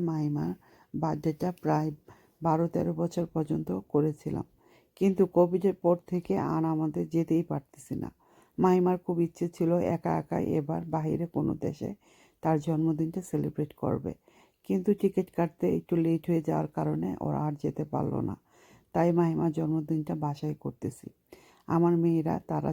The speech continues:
চার বোন মিলে বার্থডে সেলিব্রেট করতেই ফ্যামিলি মেম্বারদের সাথে খুব পছন্দ করে। খুব বড় করে অকেশন করে বার্থডে সেলিব্রেট করা তাদের পছন্দ না। আমার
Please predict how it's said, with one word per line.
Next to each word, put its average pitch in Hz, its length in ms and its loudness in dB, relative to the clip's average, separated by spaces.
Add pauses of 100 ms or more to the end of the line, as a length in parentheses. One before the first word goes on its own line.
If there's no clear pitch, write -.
চার 170 160 2 (100)
বোন 165 160 2 (100)
মিলে 156 220 0 (140)
বার্থডে 151 380 -2
সেলিব্রেট 151 460 -4
করতেই 165 360 -4 (440)
ফ্যামিলি 160 440 4
মেম্বারদের 151 440 -2
সাথে 156 220 -6
খুব 151 120 -8 (100)
পছন্দ 147 300 -4 (120)
করে। 123 160 -4 (520)
খুব 196 140 2 (180)
বড় 175 180 4 (140)
করে 165 180 2 (120)
অকেশন 165 320 -4 (100)
করে 156 160 0 (100)
বার্থডে 151 300 -4 (100)
সেলিব্রেট 151 460 -4
করা 147 240 -8
তাদের 139 300 -2
পছন্দ - 320 -6 (160)
না। - 60 -8 (560)
আমার 190 180 4